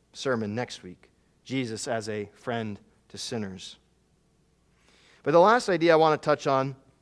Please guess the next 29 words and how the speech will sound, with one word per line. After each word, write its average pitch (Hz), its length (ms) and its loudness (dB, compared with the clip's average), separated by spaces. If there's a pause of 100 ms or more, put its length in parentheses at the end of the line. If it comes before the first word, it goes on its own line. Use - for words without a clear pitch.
(400)
before 151 300 2
we 131 240 0 (720)
wrap 143 280 2
up 139 180 0
our 123 220 2
thoughts 135 360 0
on 127 60 -8
this 120 100 -8
passage - 480 -12
today 113 280 -4 (920)
is 156 160 0
the 165 100 2
right 175 340 4
response 143 600 0
to 147 100 -6
experiencing 127 720 -6
Jesus' 113 400 -8
power. 98 460 -10 (1040)
The 147 100 2
right 160 300 6
response 160 480 2
to 160 100 -6
these 196 200 0
events, 147 540 0 (840)
to 156 80 -4
seeing 202 440 4
a 151 340 4 (300)
paralyzed 196 800 8
man 139 420 2